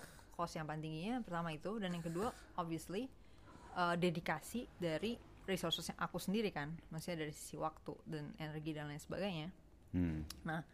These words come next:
Speaker 1: cost ini bukan berarti kemudian, oh, berarti maksudnya itu rugi dong gitu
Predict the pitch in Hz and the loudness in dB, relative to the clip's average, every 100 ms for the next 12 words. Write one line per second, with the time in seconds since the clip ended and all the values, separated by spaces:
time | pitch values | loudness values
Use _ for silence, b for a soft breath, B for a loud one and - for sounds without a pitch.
0 | b b b b b b - - - - | b b b b b b -18 -20 -18 4
1 | - 208 - - 311 294 165 180 175 165 | 10 10 8 -2 0 0 0 -2 -2 -2
2 | - 170 165 165 - 156 - 269 208 190 | -2 0 0 0 0 0 0 0 0 2
3 | 214 240 226 - - - - - - - | 2 2 -2 -8 -18 -20 -20 -20 -18 -4
4 | - 214 196 175 202 247 - 180 175 196 | 12 12 12 12 12 8 6 4 6 10
5 | 220 202 226 220 - - 214 208 185 160 | 10 12 12 12 10 10 12 12 12 12
6 | 156 | 10